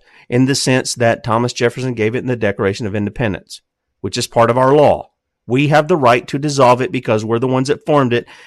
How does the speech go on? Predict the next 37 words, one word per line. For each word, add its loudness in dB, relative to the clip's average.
and -4
shame 0
on 4
us 2
for -4
doing 2
so 2
without 2
more 2
safeguards 2
in 0
place -2
and 2
without 2
ensuring 0
that -2
the 0
people 0
would 4
actually 0
be -2
educated -2
enough -2
to 0
bring 2
justice 0
against -8
these -12
people, -14
because 0
that's 4
what's 0
missing, -2
is -2
the -6
justice -2
part. -16